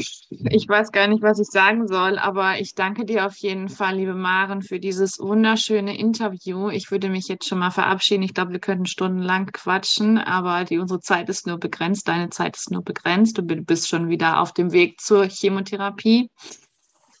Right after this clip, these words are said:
Ähm, ich verabschiede mich jetzt schon mal und sage vom ganzen, ganzen Herzen Danke. Danke, dass du uns mitgenommen hast auf deine Reise. Ich glaube, es können sich so viele Menschen eine Scheibe abschneiden, äh, von dir, von deinem, ähm, Weg, wie du da durchgegangen bist. Und, ähm,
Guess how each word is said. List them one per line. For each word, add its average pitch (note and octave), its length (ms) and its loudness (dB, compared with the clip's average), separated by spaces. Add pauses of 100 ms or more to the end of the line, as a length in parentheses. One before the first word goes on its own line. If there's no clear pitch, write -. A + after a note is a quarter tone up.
Ähm, A#3+ 640 4
ich A3 120 -6
verabschiede B3+ 520 -2
mich A#3+ 200 -4
jetzt G3+ 200 -6
schon G3+ 180 -6
mal G3 400 2
und G3+ 280 -4
sage G3+ 260 2
vom G#3 220 -8
ganzen, G#3+ 320 -2
ganzen G#3+ 280 -4
Herzen G3+ 400 -4
Danke. G#3 360 -2
Danke, G#3+ 280 0
dass G#3+ 200 0
du - 80 -4
uns G#3 180 -4
mitgenommen G#3 640 -2
hast A3 240 0
auf G3+ 140 -6
deine G3 340 -4
Reise. G3+ 400 2
Ich G3 120 -4
glaube, G3 240 -4
es F#3+ 120 -8
können G3 200 -2
sich F#3+ 160 -4
so G#3 260 0
viele G#3 560 0
Menschen G3 540 -4
eine G3 220 -2
Scheibe F#3+ 380 -2
abschneiden, F#3+ 920 -2
äh, F#3 400 -4
von F#3 360 -4
dir, F3+ 280 0
von F#3 220 -4
deinem, F3+ 440 0
ähm, E3+ 560 -4
Weg, F#3+ 320 4
wie G3 80 -2
du F3+ 80 2
da E3 140 2
durchgegangen F3+ 760 -2
bist. F#3 460 -4
Und, F3+ 540 -4
ähm, F3+ 460 -2